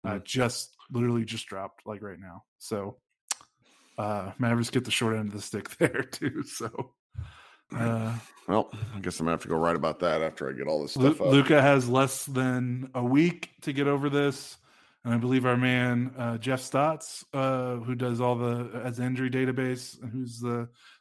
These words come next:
Speaker 1: the guy on this, says the average recovery time is sixteen days, um,
Speaker 2: <laughs>
Speaker 1: for the,
Speaker 2: Right.
Speaker 1: for, for a calf strain. So Luka has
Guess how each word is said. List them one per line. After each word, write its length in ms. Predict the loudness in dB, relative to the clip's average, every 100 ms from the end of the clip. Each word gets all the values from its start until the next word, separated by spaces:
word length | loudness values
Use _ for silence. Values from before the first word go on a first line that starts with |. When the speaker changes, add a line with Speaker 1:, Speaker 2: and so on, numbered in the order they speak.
| -8
Speaker 1:
the 80 | 2
guy 200 | 4 4
on 120 | 4
this, 240 | 0 -2
says 260 | -2 -2 -2
the 140 | 0
average 580 | 2 4 4 2 0 -2
recovery 460 | -6 -2 -2 0 0
time 440 | 0 2 2 0 -2
is 520 | -2 -2 -4 -6 -10
sixteen 600 | -14 -12 -12 -6 -4 -2
days, 480 | 0 0 -2 -8 -20 _ -14 -14 _ _ _ -6
um, 500 | -6 -4 -6 -8 -8 -10
Speaker 2:
<laughs> 120 | 0
Speaker 1:
for 100 | 4 6
the, 120 | 4
Speaker 2:
Right. 80 | 2
Speaker 1:
for, 340 | 2 2 2
for 160 | -2 -4
a 40 | 0
calf 260 | 2 0
strain. 420 | -2 -4 -4 -4
So 560 | -6 -4 -2 -2 -6 -10 _ _ _ -8
Luka 300 | -6 -4 -2
has 760 | 0 0 0 -2 -4 -6 -14